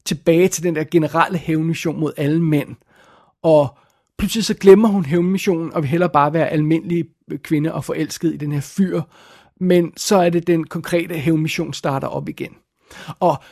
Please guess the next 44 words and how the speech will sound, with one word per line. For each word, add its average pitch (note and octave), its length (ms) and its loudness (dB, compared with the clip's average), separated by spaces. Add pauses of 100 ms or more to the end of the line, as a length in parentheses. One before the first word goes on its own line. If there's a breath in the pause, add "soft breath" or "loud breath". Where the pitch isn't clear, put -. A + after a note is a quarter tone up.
(200 soft breath)
som E3+ 220 2
man D#3 140 0
måske G#3+ 240 2
kan A#3 140 0
fornemme A3 340 0
på A3+ 80 2
det F#3+ 80 4
her G3 60 6
lille G3 180 6
hurtige F#3+ 420 6
recap, B3 440 0 (260)
så - 600 0 (460)
begynder E3 340 4
den D3+ 160 0
her D3 160 -2
film D3+ 280 -6 (280)
at D3 120 -2
rode D#3 180 6
sig C#3+ 160 -4
ud D3+ 140 0
i C#3 40 -4
noget C#3 240 0
rod. - 220 -6 (920 soft breath)
Øh, D3+ 180 -4 (280)
først A3 360 4
er A3+ 60 4
den G#3+ 160 0
episodisk, F#3 1000 -2
så - 220 -2
begynder F#3+ 240 0
den F#3 100 -2
at - 60 -4
hakke - 480 -6
lidt, F3 220 -2
så - 300 -4
går F3 100 2
historien E3 460 0
i D#3 40 -2
stå, F3 460 -2
så - 140 -10
starter E3+ 280 -2
historien D3+ 500 -4
op D3+ 200 -6
igen. D#3+ 320 -8